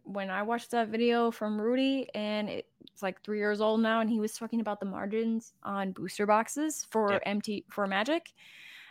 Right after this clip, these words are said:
Speaker 1: I was like, "Holy crap, you make just, like, a few bucks
Speaker 2: Yeah.
Speaker 1: a
Speaker 2: Um,
Speaker 1: box."
Speaker 2: and, you know, but even before,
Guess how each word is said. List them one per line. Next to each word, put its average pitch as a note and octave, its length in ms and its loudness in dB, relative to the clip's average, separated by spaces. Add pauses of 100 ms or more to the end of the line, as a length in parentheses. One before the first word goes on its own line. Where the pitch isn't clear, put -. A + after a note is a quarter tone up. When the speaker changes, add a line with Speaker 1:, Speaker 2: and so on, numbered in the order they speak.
Speaker 1:
I A3 100 6
was A3 140 4
like, G3+ 180 2
"Holy B3+ 460 4
crap, G#3 360 2
you B3 100 4
make A3+ 280 0
just, - 200 -12
like, G3 140 -2
a F#3+ 60 -2
few B3+ 220 -4
bucks - 520 -4 (600)
Speaker 2:
Yeah. D#3+ 160 4 (180)
Speaker 1:
a G2 120 -8
Speaker 2:
Um, G2 280 2
Speaker 1:
box." - 300 -10 (500)
Speaker 2:
and, A2 320 -8 (160)
you A2+ 100 -6
know, F2+ 240 -4 (760)
but - 100 -8
even C3+ 180 -2
before, A2+ 500 0